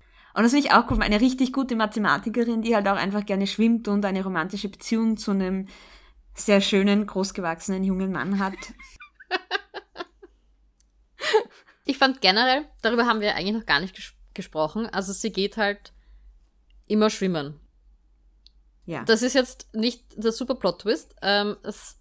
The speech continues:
Speaker 2: hat nämlich, also ja, dort sieht sie halt den Viktor, der auch schwimmen geht.
Speaker 1: Und der besonders schöne schwimmt.
Speaker 2: <laughs> Aber in Wirklichkeit hat das jetzt nicht den großen Plot-Twist, aber es ist irgendwie so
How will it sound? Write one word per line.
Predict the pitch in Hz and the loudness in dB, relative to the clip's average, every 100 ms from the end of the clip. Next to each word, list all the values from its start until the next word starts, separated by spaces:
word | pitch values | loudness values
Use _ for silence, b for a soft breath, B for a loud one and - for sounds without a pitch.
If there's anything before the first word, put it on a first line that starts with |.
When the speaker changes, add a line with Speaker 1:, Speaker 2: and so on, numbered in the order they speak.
| _ - | _ -6
Speaker 2:
hat | 208 226 - | -2 -2 0
nämlich, | 214 220 - - - - _ _ _ _ _ _ | -2 -2 -6 -18 -20 -20 _ _ _ _ _ _
also | 180 180 | -10 -2
ja, | 165 180 | 4 4
dort | 185 - | 4 -4
sieht | 226 - | -6 -4
sie | 214 | -2
halt | 196 - | -2 -2
den | 190 | -4
Viktor, | 190 185 | -4 -6
der | - - | -8 -8
auch | - 330 | -8 -8
schwimmen | - - 156 147 143 | -12 -14 -14 -14 -12
geht. | 143 - - - B B B - _ _ _ _ _ _ - | -12 -14 -18 -20 B B B -20 _ _ _ _ _ _ 0
Speaker 1:
Und | 202 | 2
der | 196 | 4
besonders | 180 196 202 180 196 - | 2 0 2 2 2 4
schöne | 208 190 | 6 4
schwimmt. | 175 156 175 196 - 208 | 0 -4 -6 -8 -10 -6
Speaker 2:
<laughs> | 285 233 262 247 - - 339 - | -4 -2 0 0 -2 -10 -10 -6
Aber | - 214 | 0 0
in | 220 202 | 0 0
Wirklichkeit | 269 294 - 233 214 | -2 -4 -4 -2 -2
hat | 220 | -4
das | 208 | -6
jetzt | 214 - | -8 -6
nicht | 220 294 - - - _ | -4 -4 -6 -20 -20 _
den | 208 190 | -6 -4
großen | - 196 190 269 - 247 240 233 _ _ _ _ _ _ | -2 2 4 4 0 -4 -4 -6 _ _ _ _ _ _
Plot-Twist, | - 196 190 _ - 180 214 262 - - | -2 -2 -2 _ -12 -6 -6 -6 -10 -2
aber | 190 | 0
es | 208 | -2
ist | 208 | -4
irgendwie | - 220 220 | -6 -4 -2
so | 220 220 | -4 -2